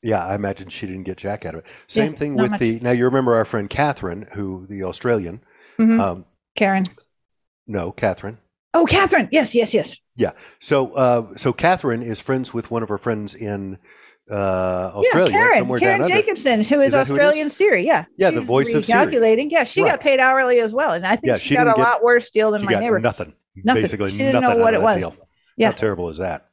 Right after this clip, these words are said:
Speaker 2: Yeah. Well, I kn-, I know her, and I know she's working hard as a musician right now. She's not living on Easy Street. But anyway, big scandal revealed. Alexa is not A I. Alexa is a real person, and I know them.
Speaker 1: And do you think that's the person that's listening in?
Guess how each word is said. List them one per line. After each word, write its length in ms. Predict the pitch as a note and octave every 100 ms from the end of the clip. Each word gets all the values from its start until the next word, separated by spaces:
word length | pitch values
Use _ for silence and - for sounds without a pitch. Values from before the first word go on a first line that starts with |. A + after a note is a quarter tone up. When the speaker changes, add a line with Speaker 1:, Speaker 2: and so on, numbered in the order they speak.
| _
Speaker 2:
Yeah. 160 | B3+ A#3 -
Well, 340 | C4 B3 B3 -
I 120 | A#3+
kn-, 120 | A#3 -
I 100 | A3+
know 160 | B3+
her, 180 | A3+ F#3+ A3
and 100 | G#3
I 80 |
know 140 | G#3+ A3
she's 260 | G#3+ A3
working 240 | G3+ G#3+ G#3
hard 180 | G#3+ G3
as 120 | F#3+
a 40 |
musician 420 | F#3+ F#3 G#3 G#3 F#3
right 160 | E3
now. 100 | E3
She's 200 | E3+ G3
not 200 | G#3 G#3 F#3+ -
living 200 | G3 F#3+
on 140 | F#3 F#3
Easy 200 | G#3+ G3
Street. 160 | - F3+
But 140 | A3
anyway, 340 | D4+ G4 B3 G#3+
big 340 | G3+ E4+ C4
scandal 420 | - D#4+ D#4+ D4
revealed. 600 | C4 A#3+ B3 E4 A#3+ A3 G#3+ _ _ _ _ _ -
Alexa 460 | A#3 C4 C#4+ C#4+
is 140 | A3+ G#3
not 320 | A#3 A#3 A3
A 180 | G#3+ G#3
I. 320 | G#3 G3+ E3+
Alexa 560 | F#3+ G3 G3+ G#3 A#3+ G#3
is 140 | F#3+
a 140 | F3+ F#3+
real 220 | G3 G3
person, 360 | G3+ G3 E3+ -
and 140 | F3
I 100 | E3 E3
know 160 | D#3+
them. 140 | D#3 C#3+ _ _ _ _ _ _ _ _ _ _
Speaker 1:
And 140 | A#2 G#2
do 80 |
you 100 | G#2
think 340 | G#2 - G3 D#3
that's 240 | A#2 C#3+
the 80 | -
person 320 | - B2+ - G2+
that's 180 | F2
listening 460 | - C#3 A#2 A2+ F2
in? 260 | F#2+ E3